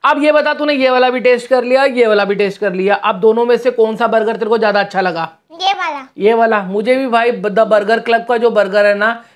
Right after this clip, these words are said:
Speaker 1: ये काफ़ी अच्छा लगा। फ्राइज भी है, तो एक बंदे का ना, मेरे ख्याल से ये किसी बड़े का भी अगर पेट भरना हो ना, तो ये वो ले सकता है। बस ये एक माइनस पॉइंट है कि कोल्ड ड्रिंक की जगह अगर ये भी कोई, अ, रियल मी वगैरह का जो है ना, रियल के जो जूस वगैरह आते हैं, अगर वो हो साथ में,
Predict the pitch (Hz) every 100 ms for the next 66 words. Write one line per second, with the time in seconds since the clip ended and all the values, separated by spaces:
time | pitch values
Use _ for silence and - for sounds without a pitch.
0 | - 220 226 208 190 226 220 240 233 247
1 | 262 262 - _ - 202 214 240 247 220
2 | 269 269 302 302 - 269 302 233 277 277
3 | 285 269 262 285 277 269 285 262 294 247
4 | 285 320 208 220 240 262 262 254 254 220
5 | - - _ 202 226 262 - 240 247 240
6 | 233 233 233 254 254 262 233 254 262 262
7 | 220 226 220 202 262 262 262 - _ _
8 | 240 269 214 208 262 269 247 254 240 254
9 | 247 262 247 240 262 269 - 208 233 233
10 | 247 233 233 240 247 247 233 240 196 214
11 | 220 240 240 240 233 240 233 _ _ _
12 | _ - 214 220 214 220 233 233 233 233
13 | 226 226 226 226 240 226 220 247 233 226
14 | 226 233 226 202 220 220 240 226 220 214
15 | 226 220 233 196 208 240 220 233 233 220
16 | 214 226 247 262